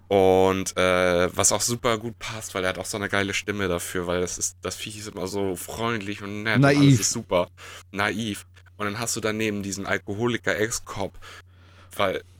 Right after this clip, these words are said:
Speaker 1: der, die Serie ist auch echt brutal. Also das
Speaker 2: Ja,
Speaker 1: ist richtig
Speaker 2: ja.
Speaker 1: blutig.
Speaker 2: Und ich finde auch
Speaker 1: Das ist keine
Speaker 2: teilweise
Speaker 1: Kinderserie.
Speaker 2: Action wie John Wick, also richtig geil.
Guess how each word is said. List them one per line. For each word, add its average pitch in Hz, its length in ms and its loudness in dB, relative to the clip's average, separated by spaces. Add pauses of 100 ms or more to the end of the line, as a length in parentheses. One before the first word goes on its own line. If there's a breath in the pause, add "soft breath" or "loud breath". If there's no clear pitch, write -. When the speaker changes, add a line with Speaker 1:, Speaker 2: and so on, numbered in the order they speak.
Speaker 1:
der, 95 240 0 (200)
die 104 100 -6
Serie 110 280 2
ist - 100 0
auch 101 140 -8
echt - 240 -4
brutal. 82 500 -4
Also 82 240 -6
das 113 100 2
Speaker 2:
Ja, 104 140 4
Speaker 1:
ist 95 100 -4
richtig 95 280 -4
Speaker 2:
ja. - 60 -20
Speaker 1:
blutig. 95 300 -2
Speaker 2:
Und 139 60 4
ich 143 100 4
finde 180 180 6
auch 131 40 4
Speaker 1:
Das - 80 -4
ist 135 60 4
keine 190 140 8
Speaker 2:
teilweise 156 280 6
Speaker 1:
Kinderserie. 107 260 2
Speaker 2:
Action 143 340 4
wie 131 120 -2
John 120 340 4
Wick, 127 280 0
also 107 180 -2
richtig 120 260 -4
geil. 110 240 2